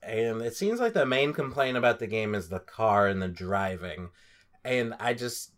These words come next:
don't understand why people are complaining about, about it, to tell you the truth.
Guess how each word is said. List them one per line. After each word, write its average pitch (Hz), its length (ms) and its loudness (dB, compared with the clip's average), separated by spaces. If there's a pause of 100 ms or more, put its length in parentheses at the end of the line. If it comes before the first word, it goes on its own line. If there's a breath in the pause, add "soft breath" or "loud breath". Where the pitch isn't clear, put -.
(140)
don't 110 260 2
understand 101 640 0
why 92 120 0
people 92 380 -8
are 90 80 -4
complaining 87 480 -8
about, 87 300 -6 (320)
about 90 260 -4
it, 87 120 -10
to 95 60 -12
tell 98 220 -2
you 95 80 2
the 95 80 -4
truth. 101 320 -2